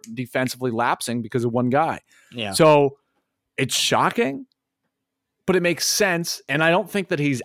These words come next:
Speaker 1: out, out. I don't think he's gonna request a trade next year, but
Speaker 2: No.
Speaker 1: it's, it's still tough. But yeah.
Speaker 2: Well,
Speaker 1: So
Speaker 2: you talk-
Speaker 1: I, I mean, well, the Heat, oh.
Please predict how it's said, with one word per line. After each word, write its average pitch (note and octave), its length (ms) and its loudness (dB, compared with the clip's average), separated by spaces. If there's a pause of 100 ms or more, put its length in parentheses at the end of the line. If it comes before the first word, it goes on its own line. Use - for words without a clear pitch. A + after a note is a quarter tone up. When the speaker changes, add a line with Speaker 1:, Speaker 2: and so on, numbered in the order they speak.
Speaker 1:
out, D3 320 0
out. G2 360 -4
I B2 100 -2
don't D3+ 100 -2
think C#3+ 140 -4
he's C3+ 80 -4
gonna B2 160 -2
request A#2 400 -4
a A2 60 -8
trade C3 320 -4
next G2+ 280 -8
year, - 320 -10 (120)
but C3+ 180 0
Speaker 2:
No. - 60 -4
Speaker 1:
it's, C3 360 -4
it's C#3+ 160 -2
still D#3+ 200 -4
tough. C3 440 -6 (460)
But - 140 -12
yeah. C#3 160 0
Speaker 2:
Well, E3+ 100 2 (160)
Speaker 1:
So A3 200 6
Speaker 2:
you F#3 40 2
talk- E3+ 100 2
Speaker 1:
I, F3 260 6 (140)
I E3+ 60 2
mean, F3 180 0
well, F3 140 0
the D3+ 80 0
Heat, - 320 -6
oh. A#2 300 0